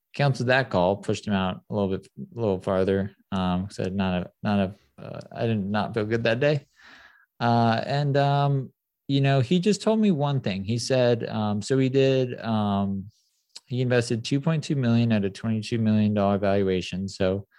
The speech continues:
that's up, like, four X from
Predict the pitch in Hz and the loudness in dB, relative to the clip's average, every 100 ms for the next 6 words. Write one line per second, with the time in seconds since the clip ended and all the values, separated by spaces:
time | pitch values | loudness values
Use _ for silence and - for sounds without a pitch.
0 | _ _ _ - - _ _ _ - 101 | _ _ _ -20 -20 _ _ _ -4 -2
1 | - - - - 110 98 - - - _ | -4 -8 -8 -2 0 0 -4 -20 -20 _
2 | - 101 92 90 - - - - 131 123 | -6 0 0 0 -4 -20 -16 -2 2 4
3 | 113 98 101 - - - - - - 110 | 4 2 0 -2 -6 -6 -14 -14 -2 0
4 | 98 92 90 | 2 0 -4